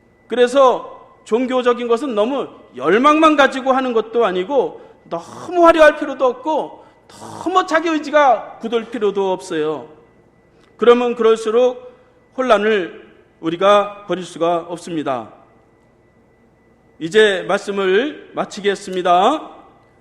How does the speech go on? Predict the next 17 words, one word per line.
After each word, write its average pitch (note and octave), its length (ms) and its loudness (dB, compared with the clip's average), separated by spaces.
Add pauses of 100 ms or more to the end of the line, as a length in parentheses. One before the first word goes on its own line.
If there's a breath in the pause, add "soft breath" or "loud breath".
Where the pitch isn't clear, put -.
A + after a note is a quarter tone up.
(160)
우리가 F#3+ 800 4
믿음으로, G3+ 840 0 (1040)
믿은 F#3+ 300 -4
대로 G#3 680 4
그대로 A3+ 560 6
되는 C#4+ 220 -2
삶이 A#3+ 500 0 (320)
우리에게 A#3+ 360 2
얼마든지 C#4+ 1160 4
일어납니다. G#3+ 760 -2 (1600)
저도 A#3 240 2
다 C4 220 6
체험했고 C4 400 -2
여러분들도 A#3 500 2
다 A#3 720 4
체험을 G#3 640 -2
했어요. E3 540 -2